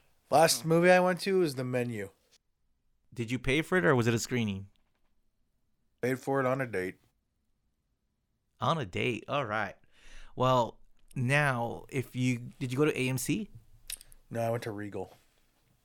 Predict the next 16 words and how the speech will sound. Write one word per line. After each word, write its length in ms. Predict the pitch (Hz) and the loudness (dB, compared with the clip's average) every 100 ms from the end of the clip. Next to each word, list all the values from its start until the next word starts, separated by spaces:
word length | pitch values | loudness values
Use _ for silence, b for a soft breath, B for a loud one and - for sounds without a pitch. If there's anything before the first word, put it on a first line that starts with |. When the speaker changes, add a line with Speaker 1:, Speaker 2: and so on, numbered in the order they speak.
| - - - - _ - | -20 -20 -20 -20 _ -16
Speaker 2:
Regal. 460 | 123 104 101 90 98 | -6 -4 -2 -6 -6
Well, 160 | 107 113 | -4 -2
Regal 240 | 139 135 | 0 0
is 80 | 120 | 0
going 200 | 123 110 | 0 0
bankrupt, 500 | 107 107 101 104 - | -2 -4 -4 -8 -6
so 80 | 113 | -8
you 140 | 110 | -4
may 160 | 107 104 | -4 -2
go 100 | 104 | -4
to 60 | 104 | -2
A 80 | 104 | -2
M 100 | 107 | -2
C 200 | 95 104 | -2 -6
soon. 340 | 95 - 104 92 - | -6 -6 -6 -6 -10
Speaker 1:
Nice. 420 | 110 101 92 - | -8 -8 -10 -18